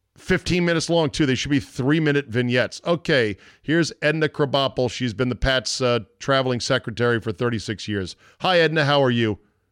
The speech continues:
Do you love the Pats?" "Oh, I love the Pats." Yeah, well, she does her job, everybody. Do your job. Bum, bum, bum.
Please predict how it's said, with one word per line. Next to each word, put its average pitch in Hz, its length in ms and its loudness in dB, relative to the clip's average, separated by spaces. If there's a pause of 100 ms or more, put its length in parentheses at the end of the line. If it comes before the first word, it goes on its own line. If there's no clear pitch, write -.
(120)
Do - 80 -4
you 147 80 4
love 156 160 2
the 151 80 -2
Pats?" 151 380 -2 (120)
"Oh, 359 220 2
I 370 80 2
love 269 260 -6
the 294 80 -8
Pats." - 580 -8 (180)
Yeah, 135 140 2
well, 139 240 2
she - 140 -8
does 110 240 0
her 143 80 -2
job, 104 300 0
everybody. 98 420 -2 (400)
Do 147 360 0
your 131 320 2
job. 107 440 0 (280)
Bum, 170 140 2
bum, 135 140 2
bum. 104 380 -2